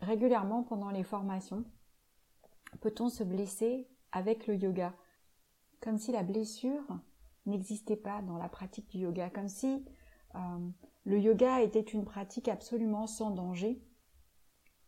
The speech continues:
et que se blesser est finalement un non-sens,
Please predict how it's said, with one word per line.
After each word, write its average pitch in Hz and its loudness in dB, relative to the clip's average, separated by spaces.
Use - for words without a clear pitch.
et 226 4
que 226 6
se 190 -2
blesser 190 2
est 240 8
finalement 202 0
un 202 0
non-sens, 180 -4